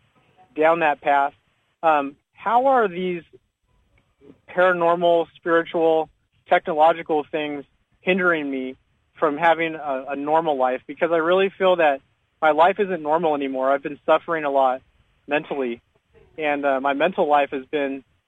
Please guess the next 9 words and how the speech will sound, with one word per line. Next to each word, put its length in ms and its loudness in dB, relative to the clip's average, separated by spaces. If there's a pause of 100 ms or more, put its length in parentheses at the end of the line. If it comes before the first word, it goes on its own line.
(320)
uh, 200 -4
damaged 680 -2 (300)
by 400 2 (120)
all 200 4
these 200 -6 (140)
spiritual 480 -2
things 400 -8 (120)
because 260 0
I've 180 2